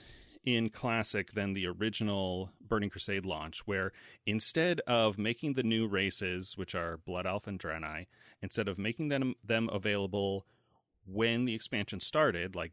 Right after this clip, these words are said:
day of, they were gonna make them available in the pre-patch, which is the, like, the time leading up to the new expansion, which they started doing a couple of, well, they sort of started doing it almost all the way back with Burning Crusade,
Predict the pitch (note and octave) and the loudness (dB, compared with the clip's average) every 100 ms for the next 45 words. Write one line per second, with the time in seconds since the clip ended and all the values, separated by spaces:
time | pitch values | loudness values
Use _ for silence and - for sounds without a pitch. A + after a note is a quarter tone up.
0 | _ A#2+ B2 A#2 A#2 E2+ F#2+ - - - | _ -2 0 0 0 -2 -4 -10 -20 -20
1 | - - - - - - C#3+ C#3+ C#3+ B2+ | -20 -20 -20 -20 -16 -2 -2 0 0 2
2 | B2+ B2+ B2 G#2 G#2 G2+ G#2 - G#2 G#2 | 0 0 0 2 2 2 0 0 -4 -4
3 | F#2 - B2 A2 G#2+ - - - - _ | -6 -4 -4 -4 -8 -10 -8 -8 -8 _
4 | _ - G2+ G#2 - G2+ F#2+ F2+ F2 - | _ -6 -4 -4 -2 -2 0 0 -2 -10
5 | _ _ _ _ _ _ _ F#2+ F#2+ - | _ _ _ _ _ _ _ -8 -6 -2
6 | B2+ A#2+ A#2 G2+ A#2 A2+ G#2+ G#2 G#2+ - | 0 2 2 0 0 2 2 2 0 -4
7 | - G2 F#2 F2 - _ _ _ _ _ | -4 -4 -4 -8 -12 _ _ _ _ _
8 | _ _ _ _ _ - A#2+ A2+ G#2+ F#2 | _ _ _ _ _ -20 -2 0 2 0
9 | - G2 F2 - - - G#2 - F#2+ - | 0 -2 -2 -6 -10 -12 -8 -6 -4 0
10 | A2+ G#2 A2 G2+ F#2+ - G2 F#2+ F#2 - | 2 2 -2 -2 -4 -6 -8 -8 -8 -4
11 | B2 A#2 - _ _ _ _ _ _ _ | -2 -2 -6 _ _ _ _ _ _ _
12 | - D#3 - C4+ A#3+ - A2+ A2+ G2 A2 | -8 -4 -4 -4 -2 -2 -2 -2 0 0
13 | A2+ G2 F#2+ G#2+ G2 - F#2 F2 E2+ F2+ | 0 0 0 0 0 -2 -2 -4 -6 -2
14 | F2 F2+ E2+ F2 E2 - E2+ - F2+ D#2+ | -4 -4 -8 -10 -10 -8 -4 -2 -2 -4